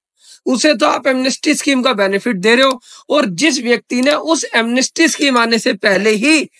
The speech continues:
अपनी रिटर्न्स को फाइल कर दिया, आप उसे उसका बेनिफिट नहीं दे रहे। भैया ये तो गलत बात है। तो यहाँ पर हाई कोर्ट ने संज्ञान लेते हुए बोला कि भैया देखो, पहली चीज तो इसे ऐसे समझो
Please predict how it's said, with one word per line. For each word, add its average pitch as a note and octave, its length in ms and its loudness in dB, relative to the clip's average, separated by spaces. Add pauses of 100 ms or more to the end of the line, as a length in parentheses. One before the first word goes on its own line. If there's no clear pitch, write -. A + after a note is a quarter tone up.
(280)
अपनी A3 600 0 (400)
रिटर्न्स A3 420 0
को C#4 140 2
फाइल G#3+ 320 0
कर A3 160 0
दिया, A#3+ 160 2
आप A3+ 300 0
उसे A3 140 0
उसका G3+ 220 0
बेनिफिट F3+ 460 2
नहीं A#3 160 0
दे A3+ 120 2
रहे। A3 120 0 (280)
भैया B3 260 2
ये G3 260 2
तो F#3+ 160 0
गलत G#3 280 2
बात G#3+ 280 0
है। F#3+ 100 -4 (340)
तो D#4 80 4
यहाँ A#3 280 2
पर D4 180 0
हाई G#3 320 2
कोर्ट B3 280 0
ने C#4 120 2
संज्ञान A#3 440 2
लेते A3+ 280 0
हुए A#3+ 160 2
बोला F#3+ 340 2 (380)
कि D4 80 0
भैया C#4+ 240 2
देखो, A#3+ 280 0
पहली A#3 440 0
चीज A#3+ 300 -2
तो B3+ 160 2
इसे A#3+ 360 -2
ऐसे B3 300 0
समझो G3+ 480 2